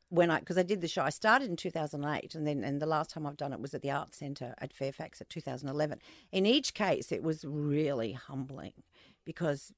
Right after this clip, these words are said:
people would come with the numbers and sit in the front row, and you'd notice a number on their arm and you think, "Oh my God, they were there. I'm just telling the story secondhand." It's really, you know, it's kind of, you have to carry this thing very gently. But, and you would see people actually, you know, I remember there was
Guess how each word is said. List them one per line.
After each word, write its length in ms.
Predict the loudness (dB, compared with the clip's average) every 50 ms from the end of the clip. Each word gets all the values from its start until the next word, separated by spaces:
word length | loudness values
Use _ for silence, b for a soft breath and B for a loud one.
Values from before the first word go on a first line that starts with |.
| _
people 260 | -2 -2 0 0 0 -2
would 140 | -2 -4
come 400 | -6 -6 -4 -2 -2 -4 -4 -4
with 160 | -4 -4 -4 -4
the 80 | -4
numbers 420 | -2 -2 -2 -2 -4 -6 -8 -8 -10
and 140 | -14 -14
sit 160 | -12 -14 -14 -12
in 80 | -12 -14
the 60 | -12
front 240 | -12 -12 -12 -8 -6
row, 80 | -4
and 160 | -4 -4 -4
you'd 120 | -6 -6 -6
notice 360 | -6 -6 -6 -6 -8 -10 -8
a 20 |
number 220 | -6 -6 -6 -4 -4
on 140 | -6 -6 -6
their 140 | -6 -6
arm 220 | -6 -6 -6 -6 -6
and 80 | -6
you 80 | -6 -6
think, 140 | -8 -8 -8
"Oh 60 | -6
my 100 | -6 -6
God, 240 | -4 -6 -6 -6 -6
they 100 | -8 -8
were 100 | -8 -8
there. 280 | -8 -6 -6 -6 -6 -6
I'm 140 | -8 -8 -8
just 220 | -8 -10 -12 -14
telling 260 | -12 -12 -10 -10 -10 -10
the 80 | -12
story 380 | -16 -16 -12 -10 -10 -10 -10 -12
secondhand." 520 | -14 -16 -16 -14 -16 -18 -18 -20 -20 -20 _ b b b b b b
It's 120 | b -20 -10
really, 540 | -4 -2 0 0 0 0 -2 -4 -4 -8 -12 _ _ -20
you 120 | -16 -12 -10
know, 80 | -10
it's 260 | -12 -12 -16 -20 -20
kind 180 | -16 -12 -10 -10
of, 80 | -10 -10
you 60 | -12
have 140 | -14 -14 _
to 60 | _
carry 320 | -16 -12 -8 -6 -4 -4 -4
this 160 | -6 -8 -10
thing 180 | -8 -8 -6
very 180 | -4 -2 -4 -4
gently. 400 | -2 -4 -4 -4 -4 -6 -8 -6 -6
But, 160 | -6 -6 -6 B B B B B B
and 100 | 2 2
you 80 | 4 4
would 140 | 2 0 -2
see 440 | -4 -4 -2 0 0 0 0 -2 -2
people 520 | -4 -4 -4 -4 -4 -6 -8 -8 -8 -8
actually, 360 | -8 -10 -10 -8 -8 -8 -8 -8 B B B B B B B
you 60 | -2
know, 60 | 0 0
I 20 |
remember 180 | 0 0 -2 -2
there 200 | -2 -2 -2 -2
was 200 | -2 -4 -6